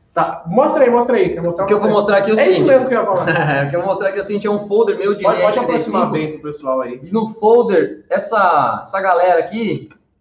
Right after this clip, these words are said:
Speaker 2: sei se vai ter muito foco, mas essa cidade aqui é Balsas do Maranhão,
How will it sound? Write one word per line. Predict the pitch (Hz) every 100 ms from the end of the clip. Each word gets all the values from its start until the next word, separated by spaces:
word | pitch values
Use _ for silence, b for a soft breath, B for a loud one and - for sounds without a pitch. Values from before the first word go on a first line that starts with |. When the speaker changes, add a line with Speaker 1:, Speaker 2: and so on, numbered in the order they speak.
| _ _ _ _ _
Speaker 2:
sei | 175
se | -
vai | 165
ter | 165
muito | 160 160
foco, | 190 214 214 143 - _ -
mas | 175
essa | 196 226
cidade | - 196 185 220 -
aqui | 170 226 240 - - - _
é | 143
Balsas | 139 175 185 254 - 247 196
do | 208
Maranhão, | 208 240 214 180 190 143 110